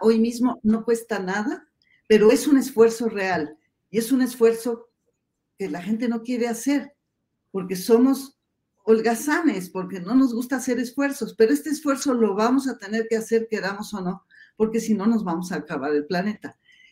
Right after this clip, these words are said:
Eso por un lado a nivel personal. A nivel colectivo, obviamente hay que hacer política pública, hay que hacer iniciativas, hay que hacer leyes,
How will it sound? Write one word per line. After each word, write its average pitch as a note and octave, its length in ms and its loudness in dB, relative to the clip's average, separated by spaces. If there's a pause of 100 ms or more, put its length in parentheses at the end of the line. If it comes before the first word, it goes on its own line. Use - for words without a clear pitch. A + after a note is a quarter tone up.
Eso C#4 280 -2
por C#4+ 140 4
un C#4 120 8
lado B3+ 220 2
a B3+ 60 0
nivel F#3 320 -4
personal. D#3 480 -6 (240)
A A#3+ 100 4
nivel B3 420 2
colectivo, B3+ 680 -4 (1040)
obviamente C4 520 2
hay B3 120 0
que A#3 80 -2
hacer A3+ 320 2
política A3+ 560 -6
pública, B3 520 -4
hay G3+ 140 -8
que G#3+ 80 -6
hacer G#3+ 300 0
iniciativas, B3 760 0
hay A3+ 120 -6
que A3+ 80 2
hacer A3+ 240 -2
leyes, B3 580 -2